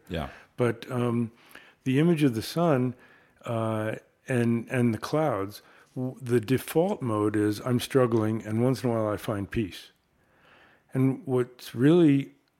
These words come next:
Speaker 2: uh, important to understand is that peace is the default state.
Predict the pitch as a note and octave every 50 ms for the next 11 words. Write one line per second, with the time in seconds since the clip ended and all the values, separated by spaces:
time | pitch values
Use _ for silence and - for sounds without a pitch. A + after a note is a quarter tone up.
0 | _ _ - - A2 A2+ A2 A2 G#2+ A2 G#2+ G#2 - - - C3+ A#2 - - D#3+
1 | D#3+ C#3 B2+ C3 C3 B2 A#2 G#2 - - D3+ D3+ D3+ C#3 C3 B2 A2 G2+ - -
2 | A2 - - - - F3 G3+ G3+ F3 - - - - - D3+ F3 G3 G3 F3+ E3
3 | - - _ _ _ - - C3+ A2 B2 A2 - - E3+ F#3+ G#3 A3 - - -
4 | - - - G#2 F2+ - - - -